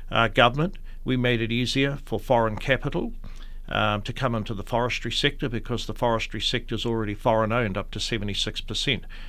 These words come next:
So it's wrong to say that we lack the le-, level of pragmatism and we don't recognise the importance of foreign capital. But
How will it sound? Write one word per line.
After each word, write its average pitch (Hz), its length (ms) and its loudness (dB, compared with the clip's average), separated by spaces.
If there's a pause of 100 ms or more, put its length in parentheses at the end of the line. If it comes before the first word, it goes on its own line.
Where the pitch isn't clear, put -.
So 143 180 4
it's - 180 2
wrong 160 440 10
to 165 120 2
say 95 520 2 (380)
that - 180 0
we 123 120 -2
lack 131 280 0
the 117 120 -2
le-, 127 200 0
level 127 340 0
of - 120 -4
pragmatism 123 800 0 (380)
and 113 180 0
we 113 100 0
don't 123 280 2
recognise 117 600 -2
the 117 80 -2
importance 110 560 -4
of 107 100 -6
foreign 104 340 -2
capital. 98 420 -2
But 110 220 -4